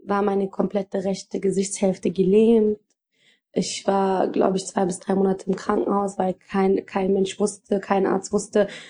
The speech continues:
warum von einem Tag auf den anderen Tag meine Gesichtshälfte gelähmt war. Also ich war wirklich,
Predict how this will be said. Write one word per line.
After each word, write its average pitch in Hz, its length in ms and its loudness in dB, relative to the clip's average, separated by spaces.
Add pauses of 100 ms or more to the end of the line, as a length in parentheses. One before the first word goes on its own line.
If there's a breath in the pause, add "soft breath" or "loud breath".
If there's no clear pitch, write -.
(180 loud breath)
warum 185 240 2
von 196 180 0
einem 196 260 2
Tag 196 220 -2
auf 202 140 -2
den - 120 -2
anderen 190 280 0
Tag 196 200 -4
meine 185 220 2
Gesichtshälfte 185 640 -2
gelähmt 226 640 4
war. 202 340 2 (300 loud breath)
Also 196 180 -2
ich 190 140 -6
war 208 220 -2
wirklich, 233 680 -4